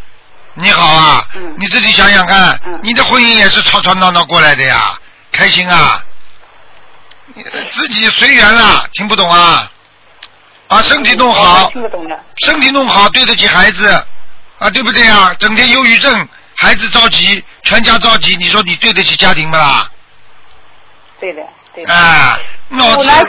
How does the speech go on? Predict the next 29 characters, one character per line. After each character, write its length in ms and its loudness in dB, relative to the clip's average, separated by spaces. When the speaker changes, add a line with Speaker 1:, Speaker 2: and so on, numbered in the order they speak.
Speaker 2:
那 100 4
请 160 -2
我 140 6
要 140 8
念 220 2
多 140 2
少 120 4
张 200 2
小 200 4
房？ 180 4
那 180 6
我 300 6
女 160 2
儿 120 6
的 120 2
婚 160 0
姻 60 0
事 140 -12
情 120 -2
要， 220 4
要 80 6
念 160 0
多 160 4
少 120 4
张 180 4
小 60 0
房 120 -2
子 140 -4
啊？ 60 2